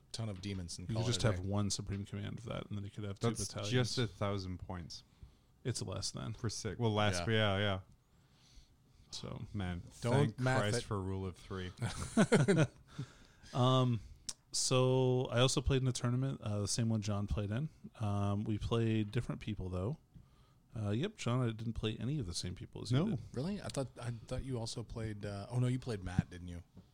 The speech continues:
Speaker 2: No.
Speaker 1: Oh, I thought you
Speaker 2: I didn't
Speaker 1: played
Speaker 2: play Grey Knights at all.
Speaker 3: No.
Speaker 1: Oh, I thought you did.
Speaker 2: Nope. Uh, so, uh, first round, I drew Aaron. Aaron had, uh, Blood Angels. Um, Aaron's kind of a newer player, and I don't know.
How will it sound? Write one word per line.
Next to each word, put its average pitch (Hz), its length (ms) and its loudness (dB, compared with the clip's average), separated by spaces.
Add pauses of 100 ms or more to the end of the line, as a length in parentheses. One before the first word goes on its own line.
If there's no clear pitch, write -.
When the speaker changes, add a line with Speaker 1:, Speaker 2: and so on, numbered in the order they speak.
(140)
Speaker 2:
No. 143 140 -2 (480)
Speaker 1:
Oh, 170 100 -4
I - 40 -4
thought 139 180 -6
you 135 140 -8
Speaker 2:
I 120 60 6
didn't 143 180 6
Speaker 1:
played 110 180 2
Speaker 2:
play 98 120 -2
Grey - 20 -2
Knights 95 240 -4
at - 80 -6
all. 95 80 -4
Speaker 3:
No. 117 220 4
Speaker 1:
Oh, 127 80 -2
I 120 80 -2
thought 110 160 -10
you 98 60 -8
did. 120 200 -6 (760)
Speaker 2:
Nope. 147 140 -2 (360)
Uh, 117 540 2
so, 120 420 4
uh, 110 200 2
first - 280 -2
round, 147 240 2
I - 20 2
drew 117 340 0
Aaron. 135 340 -2
Aaron 104 280 -4 (100)
had, 101 320 -6
uh, 92 240 -6
Blood 107 220 -2
Angels. 113 480 -4 (920)
Um, 101 500 -2 (240)
Aaron's 139 240 0
kind 139 140 0
of 127 80 0
a 120 60 2
newer 107 240 0
player, 117 480 0 (320)
and 104 580 -2 (1040)
I 220 120 0
don't 226 200 2
know. 160 340 4